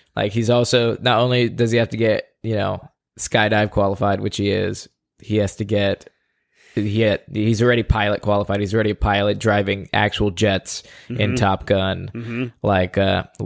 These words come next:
Speaker 1: he just has to get astronaut qualified, and he's gotta go to school and become a geologist and then go to the center of the earth. Like,
Speaker 2: Yep.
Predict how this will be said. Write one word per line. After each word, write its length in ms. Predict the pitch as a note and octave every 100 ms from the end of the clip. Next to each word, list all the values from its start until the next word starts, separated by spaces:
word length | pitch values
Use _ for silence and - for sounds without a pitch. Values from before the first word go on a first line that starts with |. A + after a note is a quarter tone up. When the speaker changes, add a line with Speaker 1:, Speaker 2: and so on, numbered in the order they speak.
| - -
Speaker 1:
he 140 | G#2
just 180 | G2+ G2
has 180 | G2+ -
to 60 | G#2
get 160 | G2
astronaut 560 | F#2+ G2 - A2 A2+ -
qualified, 500 | A2 A2 A2+ A#2 A2+
and 80 | A2
he's 100 | G#2+
gotta 260 | G#2+ G2+ G2+
go 140 | G#2+
to 60 | G#2
school 340 | - G#2+ A2
and 80 | A2
become 220 | G#2+ G#2
a 40 | G2+
geologist 720 | G#2 G2 G2 A2+ G#2+ A2 A2
and 80 | G#2
then 80 | G2+
go 140 | G2+ G2+
to 80 | G2
the 120 | G2+
center 280 | G#2+ G2+ G2+
of 80 | G2
the 120 | G2
earth. 320 | G#2 A2 -
Like, 160 | G2+ G2
Speaker 2:
Yep. 260 | D#3+ -